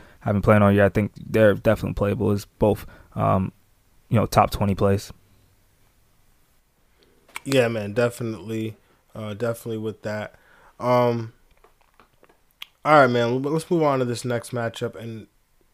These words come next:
Speaker 2: the, uh, we finally got a total on it. It's the five and eight Detroit Lions traveling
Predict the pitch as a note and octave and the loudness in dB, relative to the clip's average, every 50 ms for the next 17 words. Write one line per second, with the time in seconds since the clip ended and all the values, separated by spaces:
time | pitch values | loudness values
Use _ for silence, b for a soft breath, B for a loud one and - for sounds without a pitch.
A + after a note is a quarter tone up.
0 | _ - A#2+ A2+ A#2 B2 A#2+ A#2 A#2 A2+ G#2+ G#2+ G#2+ G#2 A2 A#2 A#2+ A2 - - | _ -20 -18 -12 -8 -8 -6 -6 -6 -6 -6 -8 -8 -10 -10 -10 -12 -12 -8 -4
1 | C#3+ D3 E3+ F3 E3+ D#3+ D3+ B2+ G#2 - - - - C#3 C#3+ C3+ B2+ B2 A#2+ A#2 | -2 0 2 2 2 2 2 2 0 -4 -10 -6 -4 -2 -2 0 0 -2 -2 -2
2 | A2+ A2+ A2+ G2+ - A2 - - - - B2 A#2 A2+ A2 - _ _ _ _ _ | -4 -6 -8 -10 -12 -14 -16 -18 -16 -12 -10 -10 -10 -12 -14 _ _ _ _ _
3 | _ _ - C#3 C#3 C#3+ D3 C#3+ C#3 C3+ A#2 B2+ C3+ C3 - A#2 - - B2+ A#2+ | _ _ -6 -2 0 0 0 0 -2 -4 -4 -6 -6 -6 -8 -12 -10 -6 -6 -6
4 | A2+ G#2+ A#2 A#2 A#2 A#2 A#2 A2+ A2+ A2 G#2+ - - A#2+ A#2 A#2+ A#2 A2+ A#2 A#2 | -6 -6 -6 -6 -6 -6 -6 -8 -8 -10 -12 -12 -10 -8 -6 -6 -6 -8 -10 -10
5 | A#2 A2+ A2 | -10 -12 -12